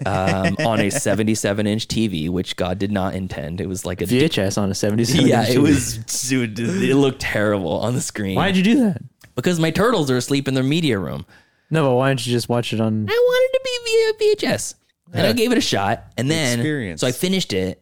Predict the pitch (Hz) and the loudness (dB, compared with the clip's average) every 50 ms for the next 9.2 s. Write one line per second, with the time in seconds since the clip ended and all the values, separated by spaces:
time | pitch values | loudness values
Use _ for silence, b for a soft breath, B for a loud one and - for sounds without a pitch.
0 | - - 98 87 - - 107 110 117 123 127 - - 131 120 117 104 101 - - | -8 -8 -6 -6 -4 -4 -2 -2 -2 -2 -2 -2 -4 -2 0 0 -2 -2 -2 -4
1 | 110 95 92 87 87 87 - - 87 80 73 - - - - 87 92 - - 95 | -4 -2 -2 -2 -2 -2 -2 -2 -2 -2 -2 -2 -4 -4 -4 -4 -6 -6 -6 -6
2 | 85 76 82 78 71 - - _ _ _ _ _ _ _ _ _ _ _ _ - | -6 -4 -6 -6 -8 -8 -12 _ _ _ _ _ _ _ _ _ _ _ _ 0
3 | 117 101 - - - - - - - - 85 82 - 95 95 95 95 87 - 101 | 0 0 0 -2 -2 -2 -2 -2 -2 -4 -6 -4 -4 -4 -4 -2 -4 -4 -4 -4
4 | 107 98 92 85 85 92 95 90 - 82 87 90 87 90 - - - - B B | -2 -2 -2 -2 -2 -4 -4 -6 -6 -10 -8 -6 -6 -6 -6 -6 -8 -8 B B
5 | B B B B B B B B - 95 90 - - 92 87 85 - - 92 90 | B B B B B B B B -10 -10 -8 -4 -4 -2 -2 -2 -2 -4 -4 -2
6 | 92 95 107 113 113 110 110 - - - 101 92 85 82 - 87 92 92 90 90 | -2 0 0 2 2 0 -2 -2 -4 -4 -4 -4 -4 -4 -2 -2 -2 -2 -2 -2
7 | 85 87 82 - - 80 62 - - B B B B B B B - 85 85 90 | -2 -2 -4 -4 -4 -4 -6 -6 -8 B B B B B B B -14 -10 -6 -6
8 | 90 87 85 85 85 85 - 92 98 92 92 - - 101 87 82 78 - - 82 | -4 -4 -4 -4 -6 -8 -6 -4 -2 -2 -2 -2 -4 -4 -4 -4 -4 -4 -4 -4
9 | 82 80 80 76 | -4 -4 -4 -6